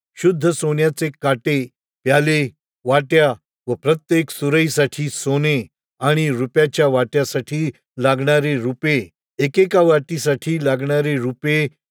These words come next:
यांचे वजन दिले. धूपवेदीसाठी शुद्ध केलेल्या सोन्याचे आणि जे करूब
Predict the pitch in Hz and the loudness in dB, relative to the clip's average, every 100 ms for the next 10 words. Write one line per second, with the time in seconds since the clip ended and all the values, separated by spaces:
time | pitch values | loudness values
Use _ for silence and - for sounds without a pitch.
0 | _ 131 151 139 156 147 127 123 151 139 | _ -2 -2 -2 -4 0 0 2 0 0
1 | 127 127 127 101 - _ _ 131 143 208 | -2 0 -2 -4 -14 _ _ -4 0 0
2 | 165 160 156 175 151 147 120 180 143 - | 0 -2 0 -2 0 -2 0 -2 -4 -8
3 | _ _ - 180 160 175 160 147 160 160 | _ _ -2 0 2 0 -2 -4 0 0
4 | 156 - 147 147 165 151 175 135 - _ | 0 -2 -2 0 0 0 0 -2 -6 _
5 | _ 139 180 156 104 _ _ 110 123 156 | _ 0 2 0 -4 _ _ -6 -2 -2
6 | - 147 165 196 175 | 0 2 4 2 -2